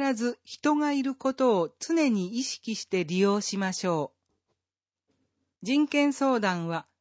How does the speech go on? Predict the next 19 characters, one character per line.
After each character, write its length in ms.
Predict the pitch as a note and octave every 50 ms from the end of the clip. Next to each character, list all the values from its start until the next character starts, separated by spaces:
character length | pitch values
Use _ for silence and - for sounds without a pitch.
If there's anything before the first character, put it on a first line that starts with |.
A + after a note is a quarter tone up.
| _ _ _ _
相 320 | - - C4+ D4+ D#4 D4
談 240 | C4+ C#4+ C#4+ C#4+ C4
コ 200 | - - C4 C4
ー 40 | B3
ナ 220 | A3+ G#3 F#3+ F#3
ー 20 | F3
で 220 | D#3+ E3+ - - -
ご 140 | - F3 F3+
確 280 | - A3 G#3+ - A3+
認 240 | A3 G#3 G#3 G3+ G3+
く 140 | - - F#3+
だ 160 | G3 F#3+ F3+
さ 200 | - - F#3+ F3
い。 120 | D#3 C#3 _ _ _ _ _ _ _ _ _ _ _ _ _ _ _ _
問 240 | - G#3+ A3+ A#3+ A3+
い 80 | A3 G#3+
合 60 | G#3
わ 120 | G#3 G#3+
せ、 280 | G3+ - - G3 F#3+ -